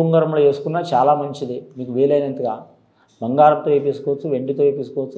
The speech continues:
పంచలోహాలతో వేసుకుంటే అద్భుతంగా ఉంటుంది. ముహూర్తాలు మంచిగా చూసి చేసుకోవాలి. ఏ పని చేసినా కానీ ఆవేశం ఎక్కువ ఉంటుంది, ఆవేశం తగ్గించుకోవాలి. అన్నదమ్ముల సహకారం ఉంటుంది,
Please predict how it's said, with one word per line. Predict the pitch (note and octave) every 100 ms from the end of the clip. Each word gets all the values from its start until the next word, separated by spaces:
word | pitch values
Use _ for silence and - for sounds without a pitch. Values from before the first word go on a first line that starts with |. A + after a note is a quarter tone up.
| E3
పంచలోహాలతో | C3+ F3+ F#3+ F3 D3+ D3+ D#3
వేసుకుంటే | D3 E3 D#3+ G3+
అద్భుతంగా | B2 C#3+ D3 D3 C#3
ఉంటుంది. | B2+ C3+ D#3
ముహూర్తాలు | C3 C#3 C3+ D3 C3+
మంచిగా | B2+ C3 C#3+ C#3
చూసి | C3 C3
చేసుకోవాలి. | B2+ C3 C#3 C3 C3 C3+ _ _ _ _ _ _ - D3
ఏ | E3
పని | F3 E3
చేసినా | D#3+ D#3+ D#3
కానీ | E3+ A#2+
ఆవేశం | D3 D#3+ E3+ C#3
ఎక్కువ | B2 - C#3
ఉంటుంది, | C#3 C#3+ B2
ఆవేశం | C#3 D3+ D#3 B2+
తగ్గించుకోవాలి. | A#2+ C#3 C#3 D3 C3+ C3 D3+ - _ _ _ -
అన్నదమ్ముల | A#2 D#3 E3 D#3+ D#3
సహకారం | C3+ C3+ C#3+ D3+ C3
ఉంటుంది, | B2 B2+ C3